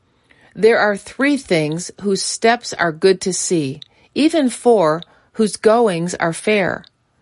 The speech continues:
The lion, which is strongest among the beasts,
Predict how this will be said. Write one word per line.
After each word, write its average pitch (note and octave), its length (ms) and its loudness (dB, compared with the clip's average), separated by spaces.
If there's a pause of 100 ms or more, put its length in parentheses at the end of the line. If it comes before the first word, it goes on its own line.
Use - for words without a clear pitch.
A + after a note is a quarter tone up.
(400)
The F3 160 2
lion, F3 640 2 (280)
which A3+ 220 2
is F#3+ 140 2
strongest A#3 880 0
among F#3+ 340 0
the F3 100 0
beasts, D#3+ 560 -2